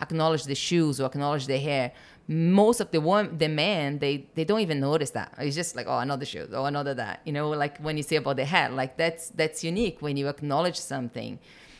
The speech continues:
So, like, all of those things. And I always feel as well that, you know, a lot of the men as well, um, what I notice in general, not, not everyone, but they,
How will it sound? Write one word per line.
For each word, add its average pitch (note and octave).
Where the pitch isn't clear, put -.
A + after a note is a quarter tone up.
So, D#3
like, E3+
all F3+
of G3+
those D#3+
things. D3
And D#3
I D#3+
always G#3+
feel D#3
as C3+
well C3
that, B2+
you D#3+
know, C#3
a D3+
lot D3
of -
the F3
men C#3
as C3
well, B2+
um, B2+
what C3+
I B2+
notice B2+
in B2+
general, B2+
not, C3
not C3
everyone, B2
but B2+
they, D3